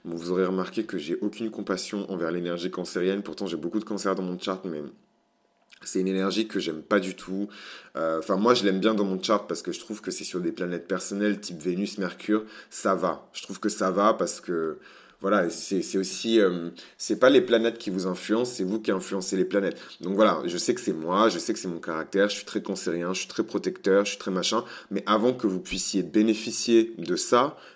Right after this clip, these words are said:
j'ai vraiment mon ascendant Scorpion qui va vous passer au crible, qui va vous planter le dard jusqu'à ce que vous, voilà. Et c'est les survivants, en fait, qui vont bénéficier de ça, les autres, ils vont s'enfuir, en fait.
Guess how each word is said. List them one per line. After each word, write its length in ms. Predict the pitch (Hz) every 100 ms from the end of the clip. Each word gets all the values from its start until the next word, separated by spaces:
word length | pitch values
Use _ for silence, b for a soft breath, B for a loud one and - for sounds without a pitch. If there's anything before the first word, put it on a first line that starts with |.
| -
j'ai 160 | 90
vraiment 320 | 95 98 104 123
mon 180 | 107
ascendant 320 | 92 - 95 87
Scorpion 540 | - 104 - 120 123
qui 120 | -
va 80 | 85
vous 120 | 85
passer 380 | - 92 - 107
au 160 | 92 92
crible, 360 | - 120 123
qui 100 | -
va 120 | 92
vous 160 | 82 78 -
planter 320 | 104 101 110
le 80 | 92
dard 320 | 90 104 104
jusqu'à 320 | 85 87 -
ce 100 | 104
que 100 | -
vous, 120 | 92 82
voilà. 260 | 90 64 -
Et 80 | -
c'est 140 | 92
les 80 | 90
survivants, 480 | - 98 107 107 110
en 60 |
fait, 180 | 117 107
qui 80 | 92
vont 100 | 87
bénéficier 480 | 85 90 - - 87
de 80 |
ça, 220 | - 104 B B B 92
les 180 | 92 101
autres, 180 | 113
ils 60 | 104
vont 80 | 98
s'enfuir, 460 | 98 92 - 92
en 40 | 82
fait. 220 | 71